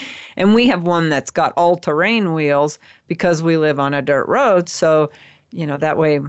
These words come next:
we can take him for walks with us. And, you know, we'll do that if we're gonna go a mile and back, longer than he can walk. It's not as good of enrichment because he can't really get it. He's not in control of where he's going.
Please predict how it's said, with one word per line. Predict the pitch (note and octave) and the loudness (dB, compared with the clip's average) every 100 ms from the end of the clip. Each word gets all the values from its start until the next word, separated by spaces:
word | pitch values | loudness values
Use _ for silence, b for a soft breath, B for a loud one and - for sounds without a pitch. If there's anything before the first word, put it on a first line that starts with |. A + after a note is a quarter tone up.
| D3 | -8
we | E3 E3 | -6 -4
can | D3+ | -4
take | D3 D#3+ D3 | -4 -2 -2
him | C#3+ | -4
for | - C#3+ | -2 -2
walks | D3 E3 E3 - | 2 2 0 -4
with | C#3+ C#3 | -6 -4
us. | C3+ C#3 | -4 -4
And, | - E3+ E3+ - | -2 0 0 0
you | F#3+ | -2
know, | D3 | 2
we'll | E3+ F#3+ | 2 2
do | D#3+ D#3 | 2 0
that | D#3+ D#3 | 0 0
if | D3+ - | -2 -2
we're | D#3 | -2
gonna | D3 C#3+ | -2 -2
go | D3 C#3+ C#3 C3 B - | -2 2 2 0 B -6
a | D#3+ | 0
mile | E3 D#3+ D3 C3 A2+ - - | 2 2 0 -2 -4 -6 -8
and | D3+ | -6
back, | C#3 B2+ A#2 - | -4 -4 -4 -6
longer | D#3+ D#3+ E3+ D3 | -2 0 0 -2
than | D3 C#3 | -2 -4
he | C#3+ E3+ | -2 -4
can | E3 C#3 | -4 -4
walk. | C#3+ D3 C3 B B B - | -2 0 -2 B B B -4
It's | A4+ - | -2 0
not | A3 E3+ D#3+ | 2 2 0
as | D3+ C#3 | -2 -4
good | - - D3+ D#3+ | -4 0 2 2
of | G3 | 2
enrichment | A3+ A3+ A3+ A3+ - B3 B3 - - | 2 2 2 -2 -4 -2 -2 -6 -8
because | E3+ E3+ D#3+ | -6 -2 -2
he | - | -2
can't | E3+ E3+ D#3 - - | -6 -4 -2 -4 -4
really | E3+ E3 D3+ C3 - _ _ - E3 | 0 2 2 0 -8 _ _ -18 -2
get | F3 E3 | 0 2
it. | |
He's | D#3+ E3+ | 2 2
not | F#3+ E3+ | 2 0
in | E3+ | 0
control | E3+ D#3 - E3 E3+ | -2 -4 0 2 4
of | D3+ C#3 | 2 2
where | D3+ | 0
he's | C#3 E3 D#3 | 0 -2 -2
going. | C#3 C#3+ D3+ D#3 E3 | 0 0 0 -2 -6